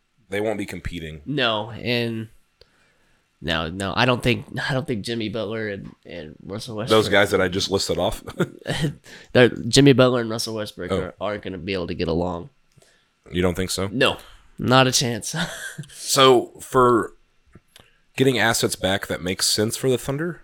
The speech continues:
Speaker 1: the assets
Speaker 2: The
Speaker 1: coming
Speaker 2: assets
Speaker 1: back,
Speaker 2: are de-, are good.
Speaker 1: and getting Russell as close to a championship as we can
Speaker 2: Yeah.
Speaker 1: So, like, helps him,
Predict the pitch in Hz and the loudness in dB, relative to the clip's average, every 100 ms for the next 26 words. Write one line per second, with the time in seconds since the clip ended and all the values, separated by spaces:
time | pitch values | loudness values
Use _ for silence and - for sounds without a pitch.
0 | _ - 92 95 101 110 - 131 175 185 | _ -6 -2 0 0 0 4 6 6 6
1 | 196 160 143 131 139 - 117 107 147 120 | 4 6 4 4 2 2 0 2 4 4
2 | 101 117 - _ - - - - - 101 | 2 -2 -16 _ -14 -14 -14 -10 -2 2
3 | 98 95 - _ _ _ - - 117 95 | 2 -2 -8 _ _ _ -18 -8 -4 4
4 | 120 117 107 113 127 117 - 120 117 104 | 4 8 8 8 6 6 6 2 2 0
5 | 95 95 98 110 107 90 95 82 76 - | -2 -2 -2 -2 -4 -4 -4 -8 -10 -8
6 | 87 92 117 - _ _ _ - 104 92 | -6 -6 -8 -12 _ _ _ -8 -6 -4
7 | - 113 98 - 90 - - 107 - 101 | 0 0 0 0 -2 -2 2 2 2 -4
8 | 110 147 | -4 -6